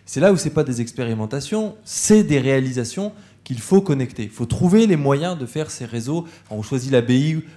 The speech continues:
ou les villes de la Hanse, hein, vous pouvez choisir, euh, l'image qui vous plaît le plus, mais voilà. Ça, c'est une deuxième niveau stratégie.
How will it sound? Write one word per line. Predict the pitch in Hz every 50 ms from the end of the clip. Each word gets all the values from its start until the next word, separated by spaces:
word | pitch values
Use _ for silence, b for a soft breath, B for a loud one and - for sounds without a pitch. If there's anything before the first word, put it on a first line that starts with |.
| B -
ou | 127 123
les | 127 131
villes | 127 143 160 139
de | 135 131
la | 127 127 135
Hanse, | 139 143 135 - -
hein, | 117 113
vous | 110 107
pouvez | - 123 117
choisir, | 117 - 123 117 113 123 117
euh, | 107 104 98 101 101 b b b b b -
l'image | 131 123 127 135 135 131 135
qui | - 117
vous | 110 110
plaît | 107 - 120 113
le | 107
plus, | - 165 180 175 175 -
mais | 127 120
voilà. | 117 123 120 110 90 B B B B B B B B _ _
Ça, | - - 185 190
c'est | 175 - 175
une | 156 147
deuxième | 135 135 127 143 151 143
niveau | 131 123 120 131
stratégie. | 135 - 123 - - 117 104 104